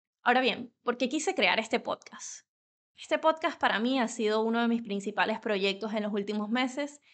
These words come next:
y la verdad es que estoy muy emocionada de finalmente compartirlo con ustedes.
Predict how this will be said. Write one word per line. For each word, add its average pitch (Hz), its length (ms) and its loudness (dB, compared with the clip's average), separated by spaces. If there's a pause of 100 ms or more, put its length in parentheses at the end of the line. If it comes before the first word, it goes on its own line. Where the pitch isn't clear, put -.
(220)
y 240 80 0
la 220 80 8
verdad 208 160 6
es - 40 -10
que - 40 -16
estoy 240 180 2
muy 262 260 6
emocionada 233 460 2
de 240 80 0
finalmente 202 600 0
compartirlo 202 580 -2
con 202 160 -2
ustedes. - 580 -8